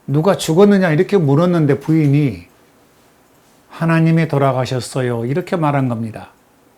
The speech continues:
"당신이 그렇게 불안해하고 떨고 있는 걸 보니 하나님이 돌아가신 것이 분명합니다." 부인의 말을 이렇게 들은 거죠. 루터는 비로소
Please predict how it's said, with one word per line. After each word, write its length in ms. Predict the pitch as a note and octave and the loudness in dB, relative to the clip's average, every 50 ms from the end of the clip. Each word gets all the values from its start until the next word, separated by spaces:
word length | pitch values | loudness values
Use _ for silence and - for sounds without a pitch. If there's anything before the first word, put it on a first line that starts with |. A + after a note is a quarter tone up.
| _ _ _ _ _ _ _ _ _ _ _ _ _ _ _ _ _ _ _ _ - | _ _ _ _ _ _ _ _ _ _ _ _ _ _ _ _ _ _ _ _ 0
"당신이 460 | D#3+ E3 F3+ E3 - G#3+ G3+ F#3 - | 0 0 0 0 -2 0 0 0 0
그렇게 420 | - - G3 G3 - - F#3 C#3 - | 0 0 0 0 0 0 -2 -2 0
불안해하고 920 | - D#3 E3 F3+ F#3+ G3 G3+ F3 D#3+ F3+ F3+ F3+ D#3+ E3+ E3+ D#3+ D#3+ - - - | 0 2 2 4 4 4 2 2 2 0 0 0 0 0 0 -2 -4 -10 -8 0
떨고 300 | B3+ A3+ A3+ G#3 G#3 G3 | 2 4 6 6 6 6
있는 160 | F#3 F3+ E3+ | 6 2 0
걸 140 | D#3+ D3+ C3 | 0 0 0
보니 420 | C#3 D3 D3 D3+ D#3+ D#3+ E3 - _ _ _ _ _ _ _ _ _ _ _ _ _ _ _ _ _ _ | 0 0 0 0 -2 -4 -8 -12 _ _ _ _ _ _ _ _ _ _ _ _ _ _ _ _ _ _
하나님이 460 | - - E3 E3 D#3+ D#3 D#3 D#3 D3+ D3+ | -6 -2 2 2 4 4 2 2 0 -2
돌아가신 520 | C#3 C3+ C#3 C3+ C3+ C3+ - - C#3 C3+ | 0 0 0 2 2 0 -2 -2 -4 -4
것이 280 | B2+ A#2+ - C#3+ - - | -4 -4 -4 -6 -8 -6
분명합니다." 1000 | - B2+ A#2+ C3 C3+ C3+ C3+ C3+ C3+ C3+ C3+ B2 C3 A#2 A2 G#2 F#2 F#2 F#2 - _ _ _ _ _ _ _ _ _ _ _ _ _ _ _ _ _ _ _ _ _ | -6 -4 -2 0 0 0 0 0 0 0 2 2 2 0 0 -4 -8 -14 -20 -20 _ _ _ _ _ _ _ _ _ _ _ _ _ _ _ _ _ _ _ _ _
부인의 320 | - F#3+ G3 G3+ G3+ G3 F#3 | -2 0 2 2 2 0 0
말을 240 | F3+ F3 E3+ F3+ | 0 0 0 0
이렇게 300 | E3+ E3 E3 D#3+ - C#3 | 0 0 -2 0 -2 -2
들은 240 | - C#3+ C#3 D3+ D3+ | -2 0 0 2 2
거죠. 380 | D3 C3+ A2+ - B2+ A2+ G#2 - _ _ _ _ _ _ _ _ _ _ _ _ _ _ _ _ - | 0 0 -2 -4 -10 -14 -14 -16 _ _ _ _ _ _ _ _ _ _ _ _ _ _ _ _ 0
루터는 560 | D3 C#3+ C#3 - C#3 C#3+ D3 D3+ D3+ D3 - | 0 0 0 2 2 2 2 2 2 0 -2
비로소 580 | - E3 F3+ F#3+ F3 - - F#3+ F#3+ G3 - | -2 0 2 2 0 2 2 0 0 0 -4